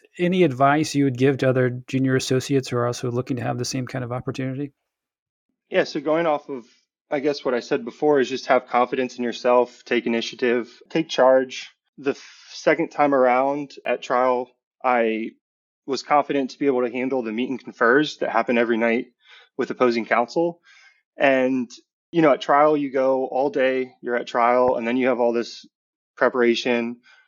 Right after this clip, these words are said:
Speaker 2: You've got meetings with opposing counsel, but you also need to prepare for the next day of trial. So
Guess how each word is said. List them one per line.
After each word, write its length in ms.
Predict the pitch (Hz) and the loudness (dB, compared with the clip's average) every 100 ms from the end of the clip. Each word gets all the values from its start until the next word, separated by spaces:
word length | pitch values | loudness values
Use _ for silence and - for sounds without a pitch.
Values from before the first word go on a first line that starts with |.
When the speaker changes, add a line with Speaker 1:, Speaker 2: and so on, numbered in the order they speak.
| _ - | _ -8
Speaker 2:
You've 160 | 120 107 | -8 -2
got 180 | 117 | -2
meetings 320 | 120 117 120 123 | 0 0 -2 -4
with 140 | 117 | -8
opposing 340 | - 127 123 | -4 -4 -2
counsel, 500 | 117 127 120 - 131 | -2 0 0 -2 -4
but 140 | 117 110 | -2 -2
you 140 | 120 | 0
also 200 | 117 - | -2 0
need 120 | 117 110 | -4 -2
to 40 | |
prepare 320 | - - 117 | -6 0 0
for 120 | 110 117 | 2 -2
the 100 | 107 | 0
next 240 | 110 - | -2 0
day 100 | 120 | 2
of 100 | 123 | 2
trial. 340 | 120 151 156 156 | 2 4 4 2
So 420 | - 117 113 110 | 0 0 0 -4